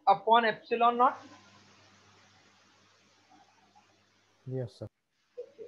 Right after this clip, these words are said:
Speaker 1: See, in force formula, one upon four pi epsilon is our constant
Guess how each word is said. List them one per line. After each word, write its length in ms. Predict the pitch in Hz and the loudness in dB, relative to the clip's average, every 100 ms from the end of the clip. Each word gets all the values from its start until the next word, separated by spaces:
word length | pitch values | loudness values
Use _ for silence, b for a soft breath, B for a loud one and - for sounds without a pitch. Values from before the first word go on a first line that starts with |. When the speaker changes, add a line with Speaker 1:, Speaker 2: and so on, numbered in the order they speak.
| - _ _ _ _ _ _ _ _ _ 202 | -20 _ _ _ _ _ _ _ _ _ -2
Speaker 1:
See, 220 | 123 - _ - - - - - _ _ - | -2 -6 _ -20 -20 -20 -20 -20 _ _ 0
in 220 | 214 208 | 0 0
force 400 | - 214 277 269 - | 2 6 6 4 4
formula, 640 | 240 247 233 170 165 - - _ _ _ _ _ _ - | 6 6 4 4 4 4 -8 _ _ _ _ _ _ 2
one 220 | 190 233 | 4 6
upon 500 | 254 - 254 262 196 196 | 4 6 6 6 2 2
four 200 | 202 202 | 2 4
pi 280 | - 233 220 | 4 4 4
epsilon 640 | 185 - 226 214 233 214 - - | 0 0 2 6 4 4 -4 0
is 240 | 202 - 202 | 0 2 4
our 280 | 196 202 - | 4 4 2
constant 500 | 180 151 - 175 | 0 0 -6 -8